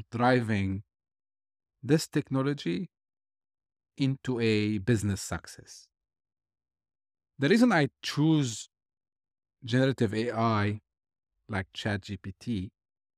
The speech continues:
is, as I said, it's on everyone's mind nowadays and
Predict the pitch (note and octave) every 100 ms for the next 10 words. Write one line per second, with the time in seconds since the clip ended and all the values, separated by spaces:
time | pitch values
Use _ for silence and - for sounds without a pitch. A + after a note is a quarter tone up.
0 | _ _ _ _ C#3+ C3+ C3 B2 - _
1 | C3 B2 B2 G#2 A#2+ A2 A2+ A2 - -
2 | - - _ _ _ - G#2 A#2 A#2 A#2+
3 | A2 A2 G#2+ - - - - A2+ G#2 G#2+
4 | A#2+ - _ B2 A2 G#2+ G2+ G#2 B2+ -
5 | - G2+ G2 F#2+ G2